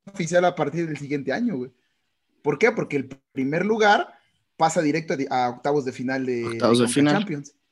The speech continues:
Speaker 2: Correcto.
Speaker 1: Segundo y tercero pasan al round robin. Entonces,
Speaker 2: Sí,
Speaker 1: como dices,
Speaker 2: pasan a
Speaker 1: ok,
Speaker 2: la
Speaker 1: güey,
Speaker 2: primera
Speaker 1: ya
Speaker 2: ronda.
Speaker 1: Exactamente, entonces ya es oficial, güey. O sea,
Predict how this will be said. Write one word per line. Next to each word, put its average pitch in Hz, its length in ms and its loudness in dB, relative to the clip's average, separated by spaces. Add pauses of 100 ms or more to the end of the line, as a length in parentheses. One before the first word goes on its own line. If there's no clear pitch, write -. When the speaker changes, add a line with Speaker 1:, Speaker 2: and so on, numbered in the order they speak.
(200)
Speaker 2:
Correcto. 107 540 -4
Speaker 1:
Segundo 180 400 0
y 170 40 0
tercero 185 600 2
pasan 156 320 0
al 135 100 0
round 139 220 2
robin. 156 400 -2 (640)
Entonces, 151 280 -4
Speaker 2:
Sí, 147 100 6
Speaker 1:
como 139 120 8
dices, 147 140 6
Speaker 2:
pasan 143 200 2
a 131 40 4
Speaker 1:
ok, 123 40 2
Speaker 2:
la 127 80 4
Speaker 1:
güey, 127 100 -2
Speaker 2:
primera 139 360 6
Speaker 1:
ya 131 80 6
Speaker 2:
ronda. 131 340 -4 (1300)
Speaker 1:
Exactamente, 135 680 -6
entonces 120 200 -6
ya 135 80 4
es 147 100 -2
oficial, 147 360 -6
güey. 120 200 -6 (680)
O - 140 -16
sea, 165 360 2